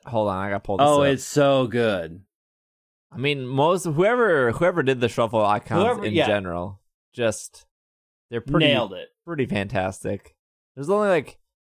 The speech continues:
Speaker 1: one or two, and I can't even think of them that are just like, "Oh, this is kind of blah." Oh, yeah, the shuffle icon is really good.
Speaker 2: It's really good.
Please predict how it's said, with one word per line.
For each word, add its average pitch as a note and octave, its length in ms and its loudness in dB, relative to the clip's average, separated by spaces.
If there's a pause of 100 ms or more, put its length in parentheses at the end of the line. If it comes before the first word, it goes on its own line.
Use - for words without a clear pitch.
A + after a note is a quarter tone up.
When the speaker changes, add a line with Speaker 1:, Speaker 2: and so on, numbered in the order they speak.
(100)
Speaker 1:
one C#3 260 0
or C3 100 0
two, C3 240 0
and A#2 140 2
I A2+ 40 -2
can't D3 200 -2
even B2+ 160 -4
think A#2 320 -4
of F#2+ 140 -2
them G2 360 -2 (160)
that G#2 180 0
are G2+ 120 0
just G2+ 180 -8
like, G2 260 -4
"Oh, A3+ 220 2
this G#3 160 0
is B2+ 100 -6
kind G#2+ 280 -4
of G2 120 -8
blah." F2+ 440 0 (1120)
Oh, C#3 120 4
yeah, C3+ 180 4
the A#2 80 0
shuffle C#3+ 340 0
icon A2 360 -2
is F#2 140 -8
really F#2 220 -8
good. F#2+ 320 -8 (1040)
Speaker 2:
It's D3 280 2
really A#2+ 340 0
good. F#2+ 400 -6